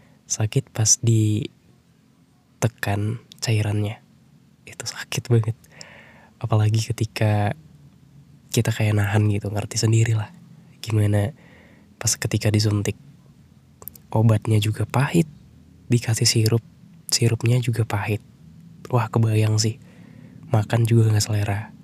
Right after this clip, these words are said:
Kalau udah sakit kayak gini, apa-apa jadi nggak selera. Bener kan? Kayak minum aja susah,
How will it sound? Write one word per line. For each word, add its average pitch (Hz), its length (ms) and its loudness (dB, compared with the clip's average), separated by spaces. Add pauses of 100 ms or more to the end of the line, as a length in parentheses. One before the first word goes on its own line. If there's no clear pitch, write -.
(500)
Kalau 110 240 0
udah 110 160 6
sakit 110 440 -2
kayak 107 360 0
gini, 127 320 0 (560)
apa-apa 107 320 0
jadi 117 280 4
nggak 110 80 4
selera. 113 440 -2 (880)
Bener 110 200 2
kan? 113 240 2 (960)
Kayak 107 240 0
minum 110 320 4
aja 110 240 0
susah, 123 480 -4